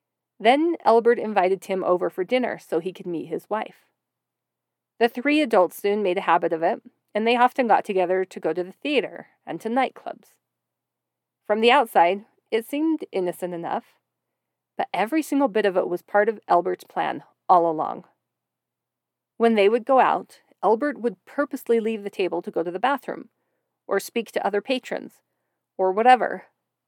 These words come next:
just so that Tim and his wife would be seen alone together. Then, whenever Albert had to leave on business, he would ask Tim to check in on his wife for him,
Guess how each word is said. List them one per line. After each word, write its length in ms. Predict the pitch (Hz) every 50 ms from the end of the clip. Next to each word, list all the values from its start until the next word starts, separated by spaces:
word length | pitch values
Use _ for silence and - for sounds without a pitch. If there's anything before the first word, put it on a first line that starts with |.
| _ _ _
just 280 | - - 214 247 -
so 80 | - 311
that 200 | 277 302 262 -
Tim 200 | - 254 208 208
and 100 | 208 208
his 140 | 233 233 - -
wife 280 | 185 151 156 156 - -
would 140 | 185 170
be 100 | 165 175
seen 460 | - - - - 208 220 233 240 254 302 _ _ -
alone 500 | 226 226 214 196 202 185 180 175 175 175
together. 500 | _ - - 180 156 - - - - _ _ _ _ _ _ _ _ _ _ _ _ _ _ _ _ _ _ _ _ _ _ _ _
Then, 380 | - 196 180 160 156 196 262 269 _ _ _ _ _ -
whenever 360 | 220 214 208 185 180 190 185
Albert 320 | - 185 180 190 185 -
had 200 | 185 185 180 175 -
to 100 | 185 180
leave 160 | 180 175 175
on 160 | 165 165 190
business, 420 | 214 285 269 254 220 190 233 254 _ _ _ _ _ _ _ _ _ _ _ _ _ -
he 140 | 320 311 320
would 320 | 311 330 330 269 214 - -
ask 320 | 165 170 175 - - -
Tim 180 | - 180 170 185
to 80 | 190 196
check 260 | - - - - -
in 100 | 226 226
on 100 | 226 247
his 140 | 269 254 -
wife 220 | 330 320 269 -
for 140 | - 202 175
him, 280 | 170 170 160 160 -